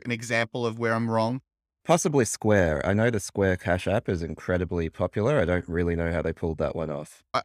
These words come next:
Speaker 1: I think the distinction there is that the Cash App is not in any way connected to the Square pos system. It's an independent kind of consumer product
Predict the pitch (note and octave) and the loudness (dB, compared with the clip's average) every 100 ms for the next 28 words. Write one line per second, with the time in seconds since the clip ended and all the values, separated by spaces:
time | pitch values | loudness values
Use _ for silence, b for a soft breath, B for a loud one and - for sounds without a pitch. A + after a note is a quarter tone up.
0 | - F3 F3 G#3 - D3 C#3+ - F3+ F3 | -2 -2 0 -2 -2 -2 -2 -2 -2 -2
1 | D3+ B2 B2 C3 A#2+ G#2+ G2+ - G#2 _ | -2 0 2 2 2 0 -4 -6 -6 _
2 | - G2+ A2+ - C#3+ C#3 - A#2+ A2 A2+ | -16 -12 -12 -2 0 0 2 2 0 -2
3 | G#2 A#2+ A2+ A#2 - A2+ A2 A#2+ B2 A#2+ | -4 -2 0 0 0 -6 -4 -2 0 0
4 | G2 G#2+ G#2 G2 A2+ G2 G2+ G2+ - G#2 | 0 0 -2 -4 -6 -2 -2 -4 -8 -10
5 | F2 E2+ - - - G2+ F#2+ F#2+ - - | -10 -12 -14 -6 -2 0 -2 -4 -6 -2
6 | G#2 G2 F#2+ - G#2 F#2+ F#2 - - - | 0 0 -2 -4 -2 -2 -4 -10 -14 -16
7 | _ - - B2 - E2 E2+ - A2 A#2 | _ -10 -6 -4 -6 -8 -8 -8 -6 -2
8 | B2+ C3+ G2+ C3 A#2 G#2+ G#2 - - A#2 | -2 -2 -2 -2 0 0 -2 -4 -10 -8
9 | G2+ - G#2 - - G#2+ F#2+ F2 A2+ G2 | -6 -6 -8 -6 -4 -2 -2 -4 -2 0
10 | F#2+ - - | 0 -4 -18